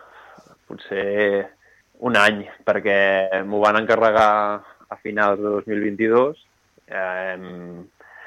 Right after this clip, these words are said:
el que passa que, clar, jo tenia una feina també que em dedico a escriure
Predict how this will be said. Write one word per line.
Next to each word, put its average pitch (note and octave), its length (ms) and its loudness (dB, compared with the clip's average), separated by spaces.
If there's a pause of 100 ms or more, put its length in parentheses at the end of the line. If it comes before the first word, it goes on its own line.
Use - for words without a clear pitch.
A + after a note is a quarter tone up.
(240)
el G2+ 80 -2
que G#2 80 2
passa G#2 220 6
que, G2 80 4
clar, G2+ 180 6
jo G2 240 0
tenia G2 240 -6
una G2+ 160 -2
feina G#2 460 -2 (260)
també G2+ 300 -6
que G2+ 80 -8
em G2 80 -12
dedico F#2+ 260 -8
a G2+ 60 -8
escriure A2 380 4